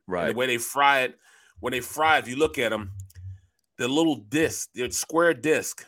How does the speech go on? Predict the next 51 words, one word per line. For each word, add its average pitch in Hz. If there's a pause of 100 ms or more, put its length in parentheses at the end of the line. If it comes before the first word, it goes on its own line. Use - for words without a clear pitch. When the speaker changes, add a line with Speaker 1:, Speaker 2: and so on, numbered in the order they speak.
(500)
Speaker 2:
that, 123
um, 117
they 113
have 120
little 143
holes 135
in 95
'em. 80 (280)
They 107
have 107
five 135
holes 135
in 107
'em. 101
So 107
when 113
they 113
fry 139
'em, 104 (340)
when 107
they 113
put 156
the, -
uh, 123
they 117
fry 139
'em 139
on 131
top 127
of 107
onions, 113 (120)
and 85
they 90
Speaker 1:
Mm-hmm. 92
Speaker 2:
flip 170
'em 143
over 139
with 151
the 131
onions, 143 (640)
and 117
somehow 170
that 151
hole 160
gets, 135 (360)
gets, 147 (800)
um, 117 (100)
it 123
Speaker 1:
Like, -
Speaker 2:
opens 156
up. 180